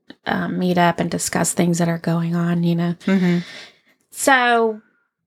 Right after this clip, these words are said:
Speaker 1: some of the management was giving a presentation. It was really good. Um, and it was shortly after lunch. So I had,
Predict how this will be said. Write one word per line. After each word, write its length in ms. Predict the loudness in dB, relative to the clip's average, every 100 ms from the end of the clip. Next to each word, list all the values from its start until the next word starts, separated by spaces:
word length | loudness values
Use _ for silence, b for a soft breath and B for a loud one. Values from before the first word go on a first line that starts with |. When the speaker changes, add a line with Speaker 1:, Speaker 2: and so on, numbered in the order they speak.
| _ _ -16 -6
Speaker 1:
some 360 | 0 2 2
of 360 | 2 2 0 -4
the 240 | -2 -2
management 420 | 0 0 0 -2 -4
was 180 | -6
giving 680 | -6 -6 -4 -6 -6 -8 -10 -6
a 80 | -2
presentation. 600 | 2 2 2 0 0 0
It 40 |
was 160 | 0 0
really 200 | -4 -4
good. 440 | -2 0 0 -2 -6 -8
Um, 600 | -2 -2 -2 -4 -8 -12 -8
and 340 | -6 -4 -6 -6 -10 -10 -8
it 100 | -6
was 280 | -4 -2 -2
shortly 300 | 0 0 0
after 280 | -2 -6 -8
lunch. 520 | -6 -8 -6 -4 -6 -8
So 180 | -10 -6
I 160 | -4 -4
had, 220 | -4